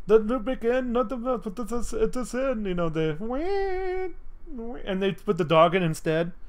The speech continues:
You know. <laughs> Off the Pacific Stream? Well, yeah, duh, 'cause,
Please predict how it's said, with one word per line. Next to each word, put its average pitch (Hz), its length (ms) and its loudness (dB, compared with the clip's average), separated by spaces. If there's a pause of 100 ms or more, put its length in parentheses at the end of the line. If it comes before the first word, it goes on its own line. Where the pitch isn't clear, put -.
(180)
You 392 1120 12
know. 143 180 -2 (240)
<laughs> - 1120 -6 (960)
Off 196 180 8
the 214 80 0
Pacific 214 340 0
Stream? 254 260 -2
Well, 214 180 6
yeah, 135 400 0
duh, 139 460 -2
'cause, 160 360 2